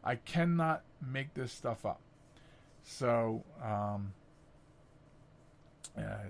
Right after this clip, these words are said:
yeah, Terry is saying that news stories. Yes, news stories. If I took, if I took stories of people that you deal with, Terry,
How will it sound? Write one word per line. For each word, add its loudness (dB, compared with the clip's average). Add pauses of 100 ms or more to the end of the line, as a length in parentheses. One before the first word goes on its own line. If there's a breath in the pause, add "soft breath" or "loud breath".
yeah, 0 (160)
Terry 2
is -2
saying 0
that -2
news 2
stories. 4
Yes, 6
news 0
stories. -6
If -2
I 6
took, 4 (1040 soft breath)
if 4
I 10
took 4 (100)
stories 8
of -2
people 4
that 4
you 2
deal 8
with, -2
Terry, -6